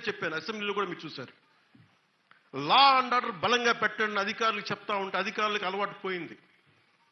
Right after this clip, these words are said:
ఇదివరకేమో అసలు మొత్తం కంట్రోల్ లేకుండా చేసేశారు అధికారులు, పోలీసు ఉన్నతాధికారులందరూ. ఈ రోజున ధర్మబద్ధంగా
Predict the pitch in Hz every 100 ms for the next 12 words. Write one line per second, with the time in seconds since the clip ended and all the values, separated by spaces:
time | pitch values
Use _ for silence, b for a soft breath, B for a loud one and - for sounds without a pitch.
0 | _ _ _ _ _ _ _ _ _ 170
1 | 190 254 269 262 262 269 - 247 165 -
2 | - 226 - 294 - 269 285 294 277 269
3 | 262 240 262 220 202 190 202 202 185 170
4 | - - - - _ _ _ _ _ _
5 | _ _ _ _ - 240 214 190 190 220
6 | 208 180 180 160 147 117 117 165 _ _
7 | _ _ _ _ _ _ _ _ _ _
8 | _ _ _ _ _ _ _ _ - 208
9 | 254 269 269 170 208 269 277 269 277 262